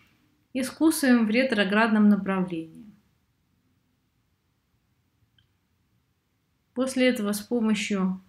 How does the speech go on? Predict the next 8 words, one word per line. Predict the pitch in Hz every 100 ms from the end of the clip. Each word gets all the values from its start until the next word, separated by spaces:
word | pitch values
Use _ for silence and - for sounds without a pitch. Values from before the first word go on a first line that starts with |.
| _
крючка | - 196 185 - 254 320 339 - _ _ _ _ _
удаляем | 214 208 220 220 208 185 175
и | 180
отодвигаем | 190 196 220 214 196 180
верхние | 180 196 190 202 185
отделы | 185 202 190 175
крючковидного | 165 190 185 196 185 185 180 175
отростка. | 180 240 294 - - 359